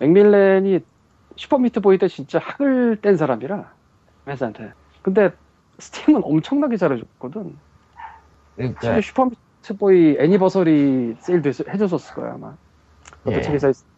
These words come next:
Speaker 1: 그러니까 이 상황에서 엠에스가 저짓을 해봤자 또 뭐 하자는 거지? 나는 얘기밖에는 뭐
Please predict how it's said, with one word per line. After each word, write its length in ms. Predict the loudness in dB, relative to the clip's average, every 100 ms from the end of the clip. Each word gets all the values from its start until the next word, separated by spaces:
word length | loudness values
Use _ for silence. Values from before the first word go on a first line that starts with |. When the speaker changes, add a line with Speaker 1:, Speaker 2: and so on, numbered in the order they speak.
| _ -14
Speaker 1:
그러니까 260 | -6 -6 -6
이 80 | -8
상황에서 540 | -2 2 2 2 2 2
엠에스가 420 | 2 0 0 -2
저짓을 380 | 0 -2 -2 0
해봤자 720 | 0 0 -4 -6 -4 -4 -12 -20 _ _ _ _ -20 _ _ _ -20 -20 -20 -14
또 100 | -10
뭐 140 | -2 0
하자는 220 | 0 -2
거지? 220 | -4 -8 -12 -16 _ _ -6
나는 220 | -2 0
얘기밖에는 680 | 0 -2 -4 -2 -2 0 -4
뭐 200 | -8 -12